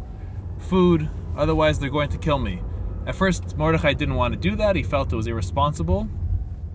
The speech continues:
But at the end of the day, he said to Haman, "You know what? If you agree to be my slave, when this war is over, then I will give you this, the money and the rations."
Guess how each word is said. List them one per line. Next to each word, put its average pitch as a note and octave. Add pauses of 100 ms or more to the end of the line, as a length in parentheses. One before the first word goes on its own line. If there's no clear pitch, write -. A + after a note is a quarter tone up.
(720)
But D3
at C3+
the E3
end F3
of E3
the E3+
day, G3+
he D3
said F3+
to F3+
Haman, E3
"You C#3+
know D#3+
what? F#3+
If B2
you F3+
agree E3
to C#3
be D3
my E3
slave, G#3 (840)
when C#3+
this D3+
war F3
is F3
over, F3 (140)
then G3 (480)
I E3
will E3 (460)
give D3+
you D3+
this, C3
the B2+
money C#3+
and B2
the A#2+
rations." G#2+